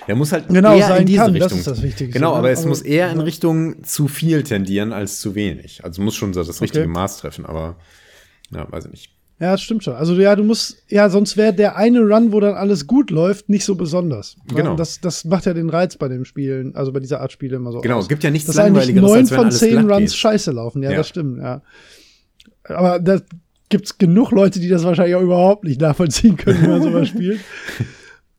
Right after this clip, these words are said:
Speaker 2: Aber das stimmt, ja, ja. Also, nee, da hast du einen guten Punkt. Da hab ich gar nicht so drüber nachgedacht, über, ähm, Roguelikes. Aber da, da ist, ähm, vielleicht sogar das vom Zufall am meisten geprägte Genre, so, ne?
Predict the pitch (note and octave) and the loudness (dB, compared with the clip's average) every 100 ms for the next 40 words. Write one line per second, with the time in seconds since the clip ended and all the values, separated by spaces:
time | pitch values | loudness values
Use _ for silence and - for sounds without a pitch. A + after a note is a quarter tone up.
0 | - F3 F3+ F3+ E3+ E3+ G#3 D#3 C3 D3 | -8 0 2 2 0 0 0 0 0 0
1 | D#3 D3 - D#3 D#3 - - F3 E3+ F3 | 0 0 -4 -6 -8 -12 -8 -6 -4 -4
2 | G3 F3+ F3+ F3+ G3 - D#3 B2 - D3+ | -4 -6 -6 -8 -10 -6 -6 -8 -8 -6
3 | D#3+ D#3 G#3+ A3 G#3 A#3 A3+ A#3 - A#2 | -4 -4 -2 -2 -2 -4 -4 -4 -6 -10
4 | C#3 B2+ A#2+ A#2+ - B2 B2 B2+ - - | -8 -6 -6 -6 -8 -10 -10 -12 -16 -20
5 | _ - - - _ _ C#3 C#3+ C#3 C3+ | _ -18 -18 -20 _ _ -2 0 0 -4
6 | - D3+ D3 D#3 D3 D#3 E3 D#3+ - - | -4 -4 -2 -2 -4 -8 -8 -6 -10 -12
7 | - - F#3 F#3 F3+ F3 F3 E3 _ E3 | -14 -16 -12 -8 -8 -8 -10 -12 _ -4
8 | F#3+ G3 G3 G3 D#3+ G#3 - - - _ | -2 -2 -2 -2 -2 -4 -4 -8 -14 _
9 | _ _ _ - - - F#3+ F3 A3+ A3 | _ _ _ -20 -20 -4 -2 0 0 0
10 | G#3+ F#3+ F#3+ G#3 F#3+ D#3 G3 F#3+ F#3+ E3 | 2 2 2 0 -4 -4 -4 -4 -4 -6
11 | F#3 B2 A2+ B2 B2 D#3+ | -6 -6 -8 -8 -6 -8